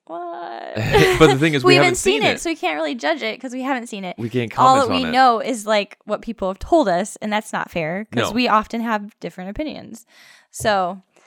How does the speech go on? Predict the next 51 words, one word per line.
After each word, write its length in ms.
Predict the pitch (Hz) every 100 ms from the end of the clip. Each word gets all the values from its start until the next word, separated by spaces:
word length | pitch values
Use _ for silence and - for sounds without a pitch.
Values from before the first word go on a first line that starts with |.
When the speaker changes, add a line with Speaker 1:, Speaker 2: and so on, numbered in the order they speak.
| _ _ _ 269
Speaker 1:
we 120 | 320
will 220 | 381 440
watch 260 | 214 180 190
it 120 | -
when 100 | 190
it 60 | 185
comes 240 | 190 175
out. 320 | 147 127 101 _ _ _ _ _ _ _ _
Speaker 2:
Eventually. 540 | 104 92 98 95 - 208
Speaker 1:
Eventually. 640 | 220 214 233 220 156 131
Speaker 2:
Maybe 180 | 107 104
when 120 | 98
it 80 | 92
comes 200 | 101 90
to 60 | 87
streaming. 280 | - 240 240
Speaker 1:
Yeah. 400 | 190 156 226 269 -
<laughs> 180 | 466 605 679 679 - - 605 -
Speaker 2:
Uh, 320 | 123 117 101 - -
but 100 | 131
that's, 200 | 139 143
and, 280 | 127 127 127
like, 200 | 123 113
and 100 | 110
also 240 | 123 147 - 113
because 220 | 127 113
I 80 | 131
was 140 | 123
convinced 440 | 123 104 110 127
Roma 140 | 107 92
was 100 | 92
gonna 160 | 90
win. 260 | 76 69 76
I 60 | 78
still 240 | - 82
think 220 | - 90
Roma 240 | 85 80 78
should 160 | 80
have 60 | 277
Speaker 1:
Well, 100 | 285
Speaker 2:
won. 100 | -
Speaker 1:
he 120 | 285
won 400 | 285 262 247 240
Best 240 | 240 196 -
Picture. 380 | 311 - 175 -
I 60 | 214
mean, 180 | 214 196
Best 260 | 247 220
Director. 440 | - 214 - - -
Speaker 2:
He 120 |
won 100 | 110